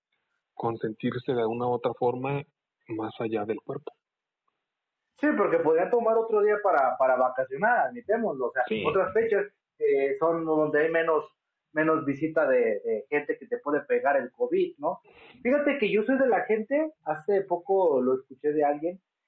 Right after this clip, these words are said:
Speaker 2: y yo también creo lo mismo, que el ser mexicano, eh, también te hace ser un poco guadalupano.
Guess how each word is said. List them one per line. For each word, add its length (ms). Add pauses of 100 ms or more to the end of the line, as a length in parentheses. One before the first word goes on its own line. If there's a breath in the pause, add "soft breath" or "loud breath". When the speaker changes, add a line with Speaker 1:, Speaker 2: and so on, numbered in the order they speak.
Speaker 2:
y 120
yo 100
también 380
creo 200
lo 140
mismo, 340
que 420
el 120
ser 240
mexicano, 760 (540)
eh, 560
también 340
te 80
hace 280
ser 160
un 140
poco 280
guadalupano. 760